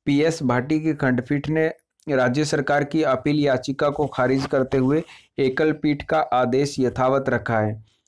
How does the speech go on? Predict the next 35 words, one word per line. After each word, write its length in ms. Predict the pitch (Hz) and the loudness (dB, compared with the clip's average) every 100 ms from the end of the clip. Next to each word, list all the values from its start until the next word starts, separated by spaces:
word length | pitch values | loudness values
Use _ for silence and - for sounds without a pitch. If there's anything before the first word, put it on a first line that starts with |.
| _ 139 | _ -2
एकल 300 | 139 160 165 | 0 0 0
पीठ 320 | 165 156 156 | 0 -2 0
ने 140 | 160 | 0
आदेश 500 | 151 127 143 147 151 - 208 _ _ _ 143 | 2 2 0 -2 -8 -14 -16 _ _ _ -2
में 180 | 139 | -2
कहा 280 | 139 120 139 | 0 0 0
था 360 | 143 139 110 123 | 0 2 2 0
कि 240 | - 147 | 0 0
रीट 240 | 139 160 160 | 0 0 0
भर्ती 340 | 135 127 151 | -2 0 0
में 140 | 156 | 0
स्नातक 460 | 156 143 123 123 147 | -2 0 -2 0 -4
में 140 | 156 156 | -2 -4
किसी 300 | 139 - 156 | -4 -4 -2
भी 160 | 156 | 0
विषय 320 | 151 135 151 151 | -2 -2 -2 0
का 160 | 156 | 0
तीनों 400 | 143 131 135 151 | 0 0 0 0
वर्ष 280 | 139 135 - | 0 -2 -2
नियमित 560 | 139 123 135 143 160 - | 0 2 2 0 -2 -4
अध्ययन 380 | 120 113 131 | -4 -2 -2
करने 360 | 139 139 127 131 | 0 -2 0 -2
के 120 | 131 | -2
बाद 300 | 127 131 147 | 0 0 0
अंक 280 | - 127 127 | -2 -4 -4
तालिका 540 | 135 131 127 131 143 | -2 0 0 0 -2
में 160 | 147 160 | 0 -2
उसके 340 | - 131 - | -6 -10 -2
आगे 340 | 147 127 123 156 | 0 2 0 0
अनिवार्य, 640 | 127 123 123 127 143 165 131 | 0 0 2 2 0 0 -2
ऐच्छिक, 400 | 127 - 160 135 | -4 -4 -4 -2
वैकल्पिक 640 | 117 113 135 143 165 160 | -2 0 -2 0 -2 0
या 120 | 160 | 0
जनरल 420 | 123 127 123 147 | 0 0 0 0
शब्द 420 | 160 - 139 147 | -2 -2 -2 -2